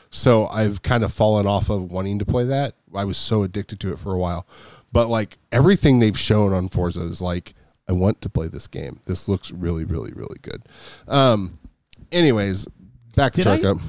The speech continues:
Speaker 2: hey, just
Speaker 1: What?
Speaker 2: real random aside. Did you real, know that Forza Horizon four had, like, a battle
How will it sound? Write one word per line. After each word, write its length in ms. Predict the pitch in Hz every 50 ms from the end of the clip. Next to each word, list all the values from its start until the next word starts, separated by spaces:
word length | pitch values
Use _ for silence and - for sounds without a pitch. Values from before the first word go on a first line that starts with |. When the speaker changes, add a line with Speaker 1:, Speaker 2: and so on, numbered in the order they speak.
| - -
Speaker 2:
hey, 80 | 180 165
just 180 | 143 - 131 120
Speaker 1:
What? 240 | 110 101 - 143 135
Speaker 2:
real 200 | 160 175 170 151
random 260 | 143 151 147 139 131
aside. 460 | 123 113 - - 120 113 107 104 - - _ _ _ _ _ _ _ _ _ _ _ _ _
Did 160 | - 160 156
you 140 | 247 311 -
real, 280 | - 175 143 165 170 - -
know 280 | 139 131 123 127 147
that 180 | 147 151 - -
Forza 460 | - - 131 135 131 - 160 156 151 - -
Horizon 440 | 143 123 117 113 120 120 127 120
four 440 | 104 - - 110 101 104 113 127 131 -
had, 140 | - 127 123
like, 140 | 127 123 -
a 60 | 120
battle 600 | 101 95 - 110 104 110 117 120 117 117 117 113